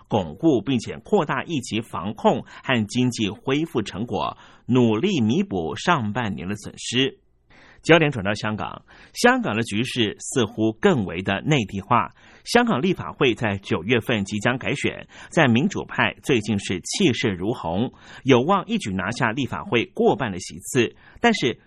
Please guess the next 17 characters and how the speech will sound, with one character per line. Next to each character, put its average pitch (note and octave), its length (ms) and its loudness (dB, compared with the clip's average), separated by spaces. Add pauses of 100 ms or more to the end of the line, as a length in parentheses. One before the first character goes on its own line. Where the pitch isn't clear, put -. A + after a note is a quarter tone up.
中 A#3 280 4
共 D3+ 240 2
当 A#3 260 -2
局 G#2 320 -4
和 A#2+ 220 2
建 C#3+ 180 2
制 A#2+ 100 -2
派 G#2 320 -2 (160)
竟 D3+ 140 2
然 A#2 160 2
使 - 240 -6
出 - 160 -2
了 G#2 120 2
各 A#3+ 220 2
种 E3 160 2
手 - 300 -4
段， A2+ 260 2